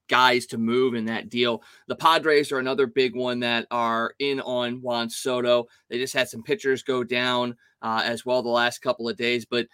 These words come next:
there's also been rumors that they're shifting their attention to a guy like Shohei Ohtani, who the Angels aren't necessarily –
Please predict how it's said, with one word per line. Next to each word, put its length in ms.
there's 140
also 260
been 160
rumors 340
that 120
they're 100
shifting 380
their 160
attention 460
to 260
a 100
guy 140
like 160
Shohei 480
Ohtani, 460
who 140
the 160
Angels 280
aren't 160
necessarily – 560